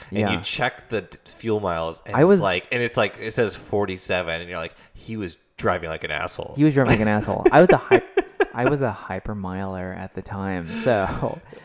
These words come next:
Speaker 1: Yeah.
Speaker 2: I was regular in my second gen Prius. I was getting, you know, regularly on the reg,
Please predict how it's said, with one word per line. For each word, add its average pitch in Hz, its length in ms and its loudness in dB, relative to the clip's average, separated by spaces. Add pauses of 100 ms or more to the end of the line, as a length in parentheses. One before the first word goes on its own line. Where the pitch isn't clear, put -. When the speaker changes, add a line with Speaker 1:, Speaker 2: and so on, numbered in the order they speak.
(140)
Speaker 1:
Yeah. 82 360 -6
Speaker 2:
I 127 120 2
was 131 140 2
regular 113 400 2 (240)
in 131 140 0
my 120 140 2
second 127 440 -4
gen 113 280 -2
Prius. 98 420 -4
I 113 160 -2
was 120 220 -4
getting, 95 680 -6
you 127 160 -2
know, 92 160 -4
regularly 110 600 0
on 123 120 -2
the 113 80 0
reg, 104 460 0